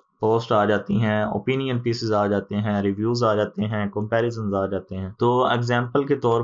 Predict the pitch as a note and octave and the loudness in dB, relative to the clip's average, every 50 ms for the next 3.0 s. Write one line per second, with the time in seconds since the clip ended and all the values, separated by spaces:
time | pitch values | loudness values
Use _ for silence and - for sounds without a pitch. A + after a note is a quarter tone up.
0 | A#2 - B2 B2 A#2+ B2 - A2+ G#2+ A2 G#2+ G#2+ G#2+ G#2 G#2 G#2+ - - _ _ | 0 -2 0 0 0 0 -2 0 0 0 2 2 0 0 -2 -4 -8 -12 _ _
1 | - - A2+ G#2 G#2 G2+ G#2 G2+ G2+ G2+ G2+ G2 G2 G2+ G2+ G2+ G#2 G#2 G#2 G#2+ | -10 -4 -2 0 0 0 0 0 0 0 0 0 0 0 0 0 0 -2 -4 -4
2 | G#2 G2+ G2+ A2+ A2+ A2+ A#2 A2+ G#2 G2+ G#2+ G#2 G#2+ G#2+ - - A2+ A2 G#2+ | -6 -2 -2 -2 -2 0 0 -2 -2 0 -2 -2 -2 -4 -2 -2 -2 -2 -2